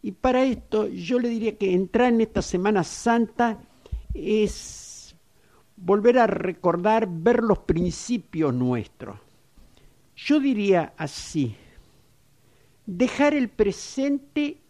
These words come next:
y vi-, y cambiar el presente por el futuro ofrecido por nuestro Señor Jesucristo. ¿Qué es el presente? ¿Qué entendemos por el presente? ¿Cuántas cosas pasan en el día,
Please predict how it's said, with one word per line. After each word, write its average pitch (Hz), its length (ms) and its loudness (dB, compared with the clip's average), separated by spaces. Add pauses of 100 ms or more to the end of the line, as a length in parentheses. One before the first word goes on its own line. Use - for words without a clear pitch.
y 226 140 -4
vi-, 202 560 -6
y 175 40 -8
cambiar 202 500 2
el 208 140 2
presente 269 540 -2
por 220 300 2
el 214 100 0
futuro 285 1040 4 (180)
ofrecido 233 680 0
por 196 140 2
nuestro 170 320 0
Señor 151 360 -2
Jesucristo. - 760 -14 (1080)
¿Qué 240 100 0
es - 200 -2
el 214 160 0
presente? 175 720 -4
¿Qué 240 160 -2
entendemos 208 720 4
por 143 180 2
el 135 100 0
presente? 135 580 -6
¿Cuántas 208 380 -2
cosas 214 400 -4 (140)
pasan 139 400 -4
en 139 140 0
el 147 200 0
día, 175 400 -2